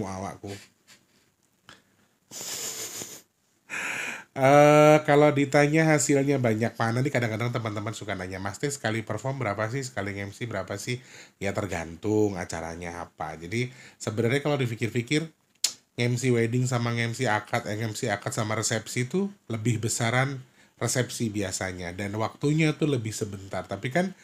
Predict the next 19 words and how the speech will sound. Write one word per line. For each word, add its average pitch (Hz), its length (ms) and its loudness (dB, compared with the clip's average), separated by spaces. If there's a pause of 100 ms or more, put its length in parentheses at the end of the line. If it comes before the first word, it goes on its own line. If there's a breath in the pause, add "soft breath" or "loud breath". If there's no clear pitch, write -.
(280 loud breath)
Mas 113 160 -2
T - 80 0
harus 139 320 0
rolling 117 480 0
ya, 98 80 -4
dari 98 240 -6
lokasi 98 400 -6
satu 107 320 -4
ke 120 80 -2
lokasi 101 480 -6
yang 92 160 -8
lain. 95 320 -4 (320 loud breath)
Subuh 110 560 0
udah 98 160 -4
jalan, 98 560 -2
subuhnya 120 720 0
akad, 123 400 -2
siangnya 107 540 -4
dangdutan, 104 960 -2